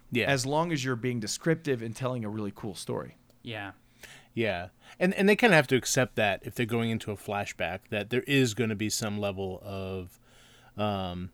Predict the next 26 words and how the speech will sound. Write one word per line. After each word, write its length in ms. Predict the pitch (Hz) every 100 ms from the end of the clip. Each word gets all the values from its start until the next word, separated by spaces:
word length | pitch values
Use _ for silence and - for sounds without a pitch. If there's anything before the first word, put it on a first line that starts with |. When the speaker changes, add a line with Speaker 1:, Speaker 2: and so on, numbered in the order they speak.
| -
Speaker 1:
you 100 | 107
know, 60 |
these 240 | 98 123 -
things 220 | 117 104
sort 140 | 110 101
of 60 |
have 300 | - 113 104
to 60 | 107
happen. 420 | 101 95 92 76
Speaker 2:
Yeah. 200 | 98 85
Speaker 3:
Yeah. 320 | 110 107 104 104 -
Speaker 1:
Um, 520 | 98 98 92 98 110 _ _
I 80 | 147
gue-, 120 | -
I 60 | 170
guess 140 | 180
the 80 | 175
only 140 | 147 143
way 100 | 120
around 340 | 110 113 113
that 260 | 110 120 98
would 180 | 117 98
be 380 | 110 104 101 - _ _ _ _ _
if 480 | 127 117 113 - - _ _ _
the, 500 | 120 113 113 107 101 -
the, 400 | 110 107 101 98